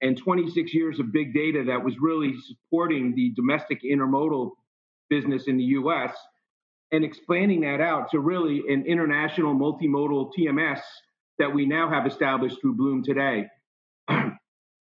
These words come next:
It's been a really exciting journey, and, and I joined the company about the same time that Pravinder did a couple of years ago.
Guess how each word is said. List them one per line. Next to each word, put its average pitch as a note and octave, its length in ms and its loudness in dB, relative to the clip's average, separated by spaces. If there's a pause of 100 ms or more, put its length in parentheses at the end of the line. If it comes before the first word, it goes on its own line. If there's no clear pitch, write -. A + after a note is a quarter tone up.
(180)
It's - 140 -2
been E3 180 2
a D3 40 0
really F3 300 2
exciting D#3 460 0
journey, D#3+ 340 2
and, B2+ 220 -4
and C3+ 440 2
I E3 220 2
joined E3 460 0
the D3 40 0
company D#3+ 440 0
about D3 340 0
the C#3+ 80 -16
same D3+ 240 0
time D3+ 280 0
that B2+ 120 -4
Pravinder C#3+ 420 0
did D#3 200 0
a D#3 40 -6
couple C#3+ 280 -2
of A2+ 80 0
years C#3 240 0
ago. D3+ 340 0